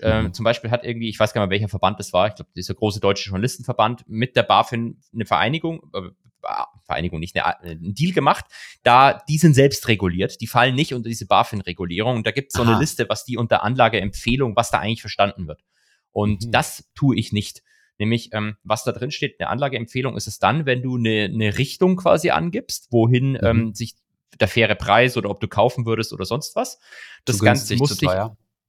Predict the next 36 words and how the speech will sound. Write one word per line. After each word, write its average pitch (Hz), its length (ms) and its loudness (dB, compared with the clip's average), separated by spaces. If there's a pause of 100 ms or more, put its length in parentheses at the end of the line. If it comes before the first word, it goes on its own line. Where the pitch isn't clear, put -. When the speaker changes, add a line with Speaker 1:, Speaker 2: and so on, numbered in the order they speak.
(140)
Speaker 1:
genau, 117 320 6
und - 100 -8
das 127 120 -6
muss 135 200 -4
sich - 140 -2
an 110 60 0
Speaker 2:
Mhm. 113 40 -4
Speaker 1:
die 123 100 -2
Allgemeinheit 110 720 2
richten. 185 300 -8 (640)
Und, 165 760 2
ähm, 135 380 4 (440)
das - 140 -16
letzte - 300 -2
<laughs> - 0 -
habe 151 120 2
ich - 140 0
vergessen. 92 480 -4 (540)
Aber 117 320 4
all, 139 140 0
also 131 500 -4
ich, 160 200 -4
ich 147 120 -2
erf-, 135 240 -2
mit 135 160 -2
dem, 156 120 4
was 156 140 4
ich - 180 -8
sage, 139 280 4
erfülle 151 300 0
ich - 120 -4
quasi 101 300 0
diese 98 260 -2
Definitionen 95 680 -2
nicht. 82 300 -12
Dem, 92 160 -8